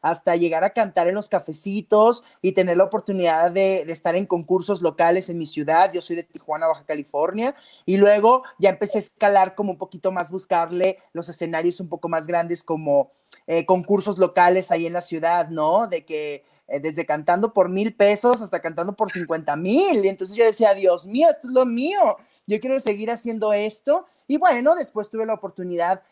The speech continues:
de brincar escalones un poco más grandes hasta llegar a los reality shows. Yo soy como el niño reality, ¿no?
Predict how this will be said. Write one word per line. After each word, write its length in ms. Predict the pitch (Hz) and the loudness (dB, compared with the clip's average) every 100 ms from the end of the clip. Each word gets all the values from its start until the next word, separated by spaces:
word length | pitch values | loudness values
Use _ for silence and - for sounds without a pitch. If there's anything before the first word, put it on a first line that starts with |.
| _ | _
de 160 | 185 190 | -4 -4
brincar 580 | 185 165 185 190 202 - | -4 2 4 4 2 -2
escalones 720 | 196 - 190 180 185 196 208 | -4 -2 0 2 0 -4 -8
un 100 | 170 | -8
poco 220 | 185 175 | -6 -4
más 280 | 175 165 147 | -4 -4 -2
grandes 640 | 202 208 202 190 233 - | 0 0 0 -2 -2 -4
hasta 240 | 170 160 170 | -8 -6 -6
llegar 300 | 160 156 165 | -4 0 0
a 40 | |
los 200 | 190 156 | 0 -4
reality 400 | 156 156 170 - | -4 -4 -6 -12
shows. 400 | 156 - 277 196 | -8 2 2 2
Yo 100 | 175 | -6
soy 140 | 190 208 | -8 -6
como 180 | 240 | -4
el 80 | 185 | -4
niño 200 | 185 226 | -4 -4
reality, 540 | 220 196 202 180 - 160 | 2 2 2 -2 -12 -2
¿no? 280 | 175 247 | 2 2